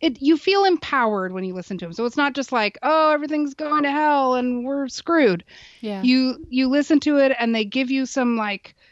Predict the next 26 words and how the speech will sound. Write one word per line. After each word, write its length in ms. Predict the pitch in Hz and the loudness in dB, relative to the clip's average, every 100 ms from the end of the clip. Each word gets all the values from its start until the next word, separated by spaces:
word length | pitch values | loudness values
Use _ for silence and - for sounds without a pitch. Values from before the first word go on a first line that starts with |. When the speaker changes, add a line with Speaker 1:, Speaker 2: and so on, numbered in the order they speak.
| _ _ _ _ _ _ _ _ | _ _ _ _ _ _ _ _
Speaker 1:
better 320 | 214 254 277 254 | -2 2 4 4
understanding 760 | 233 220 262 254 262 277 285 254 | 0 -2 -2 0 2 2 2 0
of 140 | 247 | -2
what's 180 | 269 - | -4 -2
going 240 | 277 262 | -2 0
on, 220 | 254 262 247 | 2 0 0
and 180 | 214 - | -4 0
also, 440 | 220 233 - 240 | 2 2 2 0
like, 260 | 214 202 202 | 2 0 -2
"Okay, 240 | 220 240 214 | -4 -2 -2
so 180 | - | -2
here's 400 | 208 240 226 214 | -4 0 0 0
what 160 | 214 208 | -2 -2
we 120 | 208 | -4
do 220 | 190 196 185 | 0 0 2
next." 840 | 185 156 - - - - - - _ _ _ _ _ _ _ - 208 | 0 -2 -8 -16 -18 -16 -16 -18 _ _ _ _ _ _ _ -8 -2
Um, 420 | 196 185 180 180 - | 0 0 -4 -8 -12
so 220 | - 233 | -2 2
Speaker 2:
Totally. 440 | 214 202 196 190 - _ _ _ _ _ _ _ _ _ _ _ _ _ _ _ _ | 4 2 0 -4 -10 _ _ _ _ _ _ _ _ _ _ _ _ _ _ _ _
Speaker 1:
I 80 | 220 | -4
like 300 | 220 214 208 | -2 -2 -2
it. 540 | 226 220 - - - - - | 0 0 -4 -12 -14 -16 -8
If 200 | 220 - | -8 -4
you 280 | 226 220 208 | 0 2 2
are 480 | 214 208 202 202 | 0 2 2 0
feeling 760 | 196 - 220 214 208 208 214 | -2 -4 -2 0 -2 -2 -4